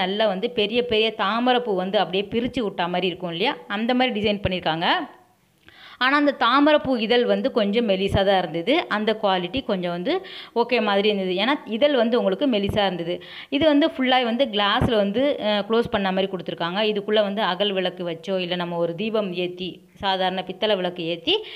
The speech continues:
நம்ம வந்து அதை close பண்ணிடலாம். So, காத்துல வந்து அணையாது. அந்த glass வழியா நமக்கு வந்து, வந்து அழகான வெளிச்சம் வந்து கொடுக்கும்.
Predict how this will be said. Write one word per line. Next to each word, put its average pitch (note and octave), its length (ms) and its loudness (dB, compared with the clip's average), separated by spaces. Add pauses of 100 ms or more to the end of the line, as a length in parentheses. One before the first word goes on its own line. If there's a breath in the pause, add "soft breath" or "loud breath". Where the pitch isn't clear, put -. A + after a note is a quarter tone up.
(160 loud breath)
நம்ம G#3+ 200 0
வந்து G#3 220 0
அதை G#3 160 -2
close A3+ 260 2
பண்ணிடலாம். F3 400 -2
So, F#3+ 60 2 (120)
காத்துல A#3 360 2
வந்து G3+ 120 -2
அணையாது. F#3 540 2 (420 loud breath)
அந்த A#3+ 160 0
glass A#3+ 460 0
வழியா G#3 220 2
நமக்கு F#3+ 320 -2
வந்து, F#3 280 -6
வந்து G3+ 320 -2
அழகான G3 500 0
வெளிச்சம் F#3 380 -2
வந்து F3 220 -4
கொடுக்கும். E3+ 400 -6